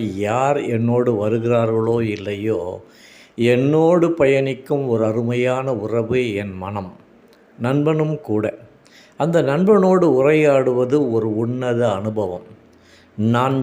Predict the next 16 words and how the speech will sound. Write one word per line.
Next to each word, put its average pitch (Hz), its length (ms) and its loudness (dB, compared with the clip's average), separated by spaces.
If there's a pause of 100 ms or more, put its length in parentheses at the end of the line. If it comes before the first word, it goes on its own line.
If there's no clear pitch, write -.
யார், 110 480 2 (400)
என் 135 160 -4
தகுதி 160 480 2
என்ன, 101 280 -2 (680)
என் 139 240 2
திறமை 196 400 4 (100)
என்ன, 113 240 0 (800)
எப்படி 120 500 2 (140)
வாழ்ந்தேன், 107 600 2 (360)
எப்படி 160 380 0 (120)
வாழ்கிறேன், 113 720 0 (560)
என் 135 220 0
வாழ்க்கை 190 400 2
எப்படி 156 340 2 (140)
போய்க் 190 320 0
கொண்டிருக்கிறது, 110 680 -2